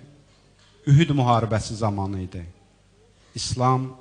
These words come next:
şəhidlər vermişdi, müsəlmanlar şəhidlər vermişdi. Şəhidlər Allah Mütəalın məqamına yetişdikdə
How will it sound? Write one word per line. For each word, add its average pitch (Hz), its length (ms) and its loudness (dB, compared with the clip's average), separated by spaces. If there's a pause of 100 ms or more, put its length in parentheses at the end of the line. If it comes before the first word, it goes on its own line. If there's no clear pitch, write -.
(680)
şəhidlər 110 720 -2
vermişdi, 101 600 -6 (120)
müsəlmanlar 98 720 -8
şəhidlər 107 580 -6
vermişdi. 110 580 -8 (1800)
Şəhidlər 165 560 0
Allah 165 360 0
Mütəalın 147 680 0 (1600)
məqamına 127 600 2
yetişdikdə 131 680 -2